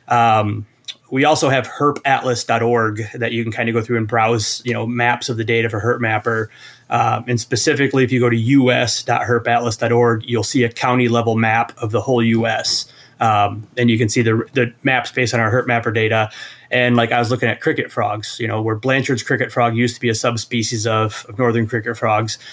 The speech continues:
and then they got split. But everybody up in Minnesota, and, well, Chris would love it if more people were putting in cricket frogs in Minnesota.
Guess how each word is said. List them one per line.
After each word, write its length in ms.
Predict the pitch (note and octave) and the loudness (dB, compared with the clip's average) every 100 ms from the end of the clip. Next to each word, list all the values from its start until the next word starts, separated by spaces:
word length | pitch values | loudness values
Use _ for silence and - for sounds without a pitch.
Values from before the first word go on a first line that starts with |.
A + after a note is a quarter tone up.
| - | -8
and 220 | A#2+ A2+ | -2 2
then 100 | A#2+ | 4
they 80 | A#2+ | 2
got 160 | A#2 B2 | 0 -2
split. 460 | - - D#3 C#3 A#2+ | -4 0 2 2 -2
But 300 | A2+ B2 A#2+ - _ | 0 0 0 -4 _
everybody 840 | - D3 C#3 C3 B2 B2 B2+ A#2+ | -8 -2 0 2 2 2 2 4
up 200 | A#2+ A#2 | 2 2
in 200 | A#2+ A2+ | 2 2
Minnesota, 580 | A2+ A#2 A2 - A2+ A2+ A2+ | 2 2 2 2 2 2 2
and, 220 | A2 A#2 A#2+ | 0 -4 -6
well, 280 | G#2+ G#2 - _ | -6 -6 -10 _
Chris 240 | D#3 C#3+ | -2 0
would 100 | A#2+ | 2
love 200 | A#2+ B2+ | 2 2
it 60 | A2+ | 0
if 120 | G#2+ | 0
more 140 | A#2 | -2
people 220 | A2 B2 A#2+ | -2 0 0
were 100 | G#2+ | -2
putting 220 | A#2 B2 | -2 -2
in 40 | |
cricket 300 | A#2+ A#2+ A#2+ | -4 -6 -4
frogs 240 | B2 A#2 A2+ | 0 2 2
in 100 | A#2 | 2
Minnesota. 560 | A#2 A2+ A2+ A#2 A#2 | 2 0 0 0 -2